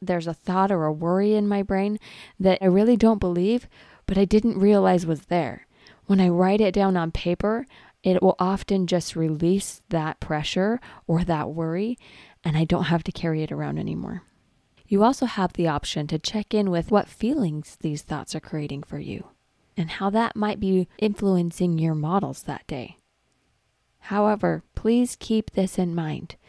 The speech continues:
This is a simple strategy. There is no one right way to do it.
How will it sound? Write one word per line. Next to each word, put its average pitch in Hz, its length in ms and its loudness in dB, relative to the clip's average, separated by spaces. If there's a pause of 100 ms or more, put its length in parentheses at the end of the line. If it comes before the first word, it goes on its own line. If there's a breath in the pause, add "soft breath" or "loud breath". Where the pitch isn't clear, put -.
(400 loud breath)
This 190 320 4
is 220 160 4
a 208 140 4
simple 180 840 -4
strategy. 156 800 -6 (800 soft breath)
There 170 180 4
is 214 200 4
no 233 180 4
one 190 280 4
right 180 240 -2
way 160 160 -2
to 156 100 -6
do 156 220 -2
it. - 260 -16